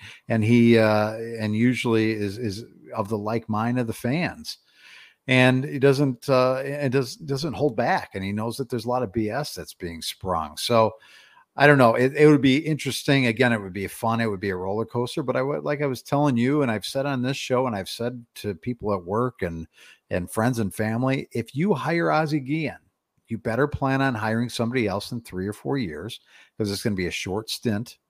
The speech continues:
He's gonna get himself fired again. He's gonna say something wrong. The world has not gotten any less P C.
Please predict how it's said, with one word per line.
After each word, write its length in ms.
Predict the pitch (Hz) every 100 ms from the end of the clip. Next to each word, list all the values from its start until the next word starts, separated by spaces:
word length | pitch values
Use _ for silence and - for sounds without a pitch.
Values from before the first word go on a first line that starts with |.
| _ _
He's 160 | 104 90
gonna 180 | 104 98
get 140 | 104
himself 400 | 104 - 107 -
fired 320 | 85 95 127
again. 440 | 156 110 78 82 120 _ _ _ -
He's 160 | 107
gonna 220 | 104 107 104
say 240 | 110 110
something 400 | - 131 156 139
wrong. 440 | 110 90 78 95 - _ _ -
The 100 | 104
world 380 | 107 135 151 123
has 220 | 113 110
not 300 | 120 131 123
gotten 400 | 120 117 117 113
any 240 | 113 117
less 300 | 113 110 101 -
P 180 | 117 117
C. 460 | - 95 80 123